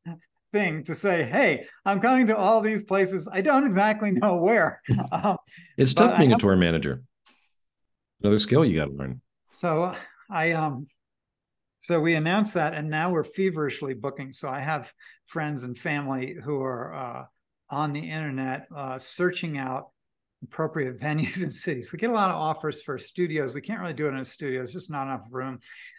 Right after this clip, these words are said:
Speaker 1: I also have a big, um, unless you have a really big studio, but I have big,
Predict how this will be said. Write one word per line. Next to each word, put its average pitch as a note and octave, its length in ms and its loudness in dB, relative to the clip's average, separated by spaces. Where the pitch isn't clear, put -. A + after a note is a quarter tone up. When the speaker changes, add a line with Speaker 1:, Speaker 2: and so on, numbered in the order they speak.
Speaker 1:
I E3 60 -4
also F#3+ 220 -2
have D#3 180 -2
a C#3 60 -4
big, D3 340 -4
um, C3 520 -4
unless G3 240 -2
you E3+ 60 0
have D#3 100 0
a B2+ 160 -2
really F#3+ 260 4
big C#3+ 200 -4
studio, C#3 380 -4
but C3+ 200 -6
I D#3+ 80 -8
have C3+ 260 -8
big, D#3+ 260 -8